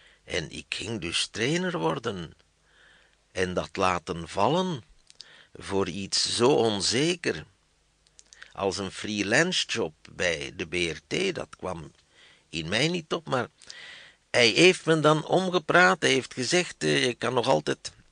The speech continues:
volgend jaar opnieuw naar de ijzel trekken.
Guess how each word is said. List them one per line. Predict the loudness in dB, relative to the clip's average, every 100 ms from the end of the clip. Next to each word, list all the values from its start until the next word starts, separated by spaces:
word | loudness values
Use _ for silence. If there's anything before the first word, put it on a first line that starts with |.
| _ _ _ _ _ _ _ _ -20 -20 -20 _ -6
volgend | 2 4 4 2
jaar | 4 4 2
opnieuw | -2 -6 -6 -6 -10 -16 _ _ _ _ _ _ _ _ _ _ _ _ _ _ _ _ _ -20 _ -20 _ _
naar | 2 4
de | 4
ijzel | 6 4 4 2 -2
trekken. | -2 -2 -2 -6 -6